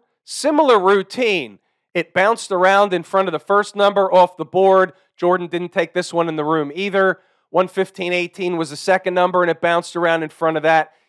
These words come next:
You see what happens. This zone was important. They just didn't give us the trade in the manner in which we prefer. Okay, fair enough. We just move on.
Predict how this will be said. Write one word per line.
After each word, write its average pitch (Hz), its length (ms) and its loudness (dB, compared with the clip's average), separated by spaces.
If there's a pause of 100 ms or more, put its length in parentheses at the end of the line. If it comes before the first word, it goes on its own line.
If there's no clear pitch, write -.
You 185 80 -12
see 254 200 -6
what 196 140 2
happens. 180 500 0
This 190 140 -6
zone 196 440 2
was 175 180 -4
important. 185 600 0 (280)
They 190 100 -4
just 214 200 -8
didn't 208 260 -8
give 196 180 0
us 190 160 2
the 160 120 -10
trade 196 580 -2 (200)
in 190 120 -6
the 175 80 0
manner 175 380 0
in 175 220 -6
which 175 240 -4
we 180 120 -2
prefer. 175 600 0 (300)
Okay, 214 380 0
fair 185 400 0
enough. 165 340 0
We 180 80 -6
just 196 280 -6 (140)
move 165 460 0
on. 185 320 0